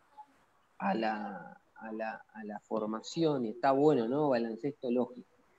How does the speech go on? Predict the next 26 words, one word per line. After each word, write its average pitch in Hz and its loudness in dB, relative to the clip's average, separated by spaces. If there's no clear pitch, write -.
Y 175 4
es 185 0
lógico. 214 -2
O - -20
sea, 123 0
la - 0
parte 175 8
lógica 190 6
es 220 6
esa, 127 -2
¿no? 190 2
De 123 2
que 127 -2
los 131 0
padres 160 2
son 185 2
el 151 4
arma 170 2
fundamental 131 0
del 123 2
proceso 120 2
de 113 4
formación 113 -4
de 120 -2
los 117 -6
chicos. 117 -14